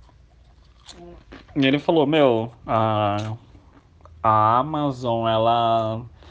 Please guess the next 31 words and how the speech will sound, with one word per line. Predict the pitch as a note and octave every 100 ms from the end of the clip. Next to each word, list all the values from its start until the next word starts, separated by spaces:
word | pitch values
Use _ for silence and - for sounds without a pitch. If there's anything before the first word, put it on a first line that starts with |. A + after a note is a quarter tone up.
| - - - -
tá | B2
vendendo | A#2+ C3 B2+ C3 C3
bem | B2+ A#2+ A#2+
barato, | E3+ G3+ E3 D3+ C#3+
não? | A#2+
Tipo, | - C3
os | A#2+
boxes | A#2 B2 - -
do | C3
Harry | B2 A2
Potter | D3+ D3+ C3+
tava | C3 B2+
por | C3+
cinquenta | A#2+ C3 A2 B2 D#3
e | D3
seis | - C#3 -
reais, | C3 A2 A2 G#2
sabe?" | - A2 B2+ G2+ G#2+ - - - - - - - _ _ _ _ _
Mano, | B2+ C3 B2 A2 G#2+
cada | C3 D3
box | D3 C3+ -
do | A#2+
Harry | A2
Potter | A2 C3 C3+
cu-, | A#2 C3 C#3
custa | - A2 C#3
duzentos | C3+ C3 C#3 C#3+
e |
quarenta, | - D#3 F3 C3 C3 A2
tava | G#2+ A2+
por | A#2 - D3 E3+